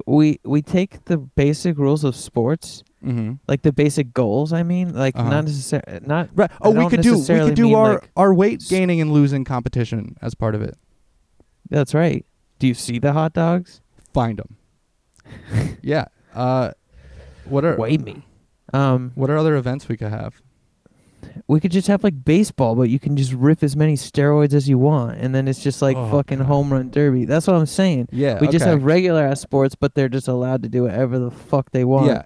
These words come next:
Speaker 2: Adderall is mandatory in this
Speaker 1: Yeah.
Speaker 2: league. Yeah, you have, um,
Speaker 1: At least some sort of speed.
Speaker 2: Yeah, you have to take drug tests to prove
Speaker 1: That you're on drugs.
Speaker 2: Yeah, because if you're not on drugs, it could be very dangerous.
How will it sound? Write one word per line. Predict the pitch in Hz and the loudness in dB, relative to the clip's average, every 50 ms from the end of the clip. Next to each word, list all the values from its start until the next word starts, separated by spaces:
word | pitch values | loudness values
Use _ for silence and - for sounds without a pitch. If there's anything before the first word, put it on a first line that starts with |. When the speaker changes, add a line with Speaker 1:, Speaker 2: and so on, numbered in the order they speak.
| - - | -4 0
Speaker 2:
Adderall | 147 151 170 185 180 175 180 180 156 | 2 2 4 4 6 6 6 4 4
is | 135 123 | 2 0
mandatory | 123 127 135 139 135 131 127 113 - - 110 104 104 104 113 123 - _ _ _ _ _ _ _ _ _ _ _ - | -2 -2 0 0 0 -2 -4 -4 -4 -4 -2 -2 -2 -2 -4 -6 -10 _ _ _ _ _ _ _ _ _ _ _ -10
in | 117 117 | -6 -6
this | 113 147 | -4 -4
Speaker 1:
Yeah. | 139 123 113 110 | -4 -4 -4 -4
Speaker 2:
league. | 110 110 - _ _ _ _ _ _ _ _ _ _ _ | -6 -8 -12 _ _ _ _ _ _ _ _ _ _ _
Yeah, | - - 117 101 - - | -6 -6 -4 -4 -6 -4
you | 82 120 117 | -4 -2 -2
have, | 117 123 131 131 - _ _ - - | -2 -2 -4 -6 -6 _ _ -18 -10
um, | - 120 120 117 113 110 107 107 117 - _ _ _ _ _ _ _ _ _ | -6 -4 -2 -2 -2 -4 -6 -8 -12 -16 _ _ _ _ _ _ _ _ _
Speaker 1:
At | 143 151 160 | -2 0 2
least | 185 196 - - - | 0 0 -2 -2 -2
some | 165 156 156 151 | -2 -2 -2 -2
sort | - - 143 135 131 | -2 -2 0 0 0
of | 123 120 - - - - _ _ _ - | -2 -4 -8 -16 -20 -20 _ _ _ -20
speed. | - - - - - 143 127 123 131 131 - _ _ _ _ _ | -20 -20 -10 -4 -2 -2 -2 -2 -6 -8 -12 _ _ _ _ _
Speaker 2:
Yeah, | 156 147 | -2 0
you | 131 131 143 143 | 0 2 2 0
have | 135 151 143 - | 2 0 -2 -4
to | - 175 | -6 -6
take | - - 165 147 | -4 -4 -4 -4
drug | - - 139 139 139 - | -2 0 0 0 0 -2
tests | - 127 120 - - - | -6 -6 -6 -8 -8 -6
to | - - 123 | -6 -6 -6
prove | - - - 143 139 135 131 123 120 113 - _ _ _ _ _ _ _ _ _ _ | -6 -2 0 2 2 4 4 2 0 -2 -4 _ _ _ _ _ _ _ _ _ _
Speaker 1:
That | - 127 120 104 | -20 -20 -20 -16
you're | 127 135 135 | -16 -14 -14
on | 131 123 120 | -14 -16 -16
drugs. | - 127 120 110 110 _ _ _ _ - | -18 -20 -20 -20 -20 _ _ _ _ -2
Speaker 2:
Yeah, | 156 143 123 117 | 0 2 2 2
because | 139 143 - 156 147 | 0 -2 -2 -2 -2
if | 156 - | -2 -2
you're | 165 160 | 0 2
not | 156 170 208 220 | 2 2 4 2
on | 196 170 | 2 0
drugs, | 139 147 143 135 127 127 | 0 2 0 0 0 -2
it | 139 | -6
could | - 143 | -6 -4
be | 131 127 | -4 -4
very | 120 123 135 131 123 117 | -2 -2 -2 -2 -2 -2
dangerous. | 113 123 120 117 110 - - - - - - | -4 -4 -6 -6 -6 -10 -12 -16 -20 -20 -20